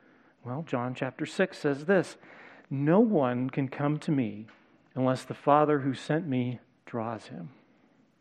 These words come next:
Pretty cool, huh? Let's see where we are. Okay, verse nine of forty-three.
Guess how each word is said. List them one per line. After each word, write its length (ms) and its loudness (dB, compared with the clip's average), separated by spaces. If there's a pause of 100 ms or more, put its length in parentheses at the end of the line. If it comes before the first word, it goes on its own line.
(1500)
Pretty 220 -4
cool, 300 -2
huh? 180 -12 (3000)
Let's 180 -4
see 100 0
where 180 2
we 120 -2
are. 220 -10 (100)
Okay, 400 -8 (520)
verse 380 -6 (800)
nine 420 -4
of 80 -12
forty-three. 720 -10